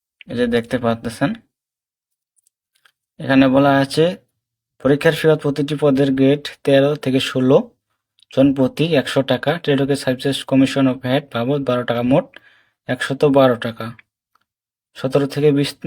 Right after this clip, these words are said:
জন, আহ, গ্রেডের জন প্রতি পঞ্চাশ টাকা। টেলিটকের সার্ভিসেস কমিশন ভ্যাট বাবদ ছয় টাকা, মোট ছাপ্পান্ন টাকা। তো এখানে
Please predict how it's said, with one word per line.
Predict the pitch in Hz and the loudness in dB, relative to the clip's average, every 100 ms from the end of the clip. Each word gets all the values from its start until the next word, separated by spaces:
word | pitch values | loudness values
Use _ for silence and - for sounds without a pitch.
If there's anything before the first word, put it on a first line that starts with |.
| 143 139 | 0 2
জন, | 135 135 139 147 - _ _ _ _ _ _ - | 4 4 2 -2 -12 _ _ _ _ _ _ -6
আহ, | 131 131 127 | 0 2 2
গ্রেডের | 120 135 131 135 180 226 _ _ | 2 2 2 2 0 -2 _ _
জন | 123 131 | -2 -2
প্রতি | 131 131 | -2 -6
পঞ্চাশ | 139 135 135 131 | -2 0 0 -2
টাকা। | - 131 131 | -4 -4 -4
টেলিটকের | 131 127 - | -4 -6 -6
সার্ভিসেস | 123 131 131 - | -10 -8 -10 -8
কমিশন | - 135 135 131 | -4 -2 0 0
ভ্যাট | 131 127 | 0 -2
বাবদ | 127 139 151 | -2 -2 -2
ছয় | - 117 | -6 -6
টাকা, | 117 | -6
মোট | 120 139 269 _ _ _ _ _ _ _ _ _ _ _ _ | -2 -2 -2 _ _ _ _ _ _ _ _ _ _ _ _
ছাপ্পান্ন | - 135 143 139 | -4 0 2 2
টাকা। | 135 123 110 110 _ _ - - - - 285 247 - - _ _ _ _ _ _ _ _ _ _ _ _ _ _ _ _ - | 0 -4 -6 -12 _ _ -12 -6 -2 2 4 4 4 -4 _ _ _ _ _ _ _ _ _ _ _ _ _ _ _ _ -4
তো | |
এখানে | 143 139 143 | 0 4 4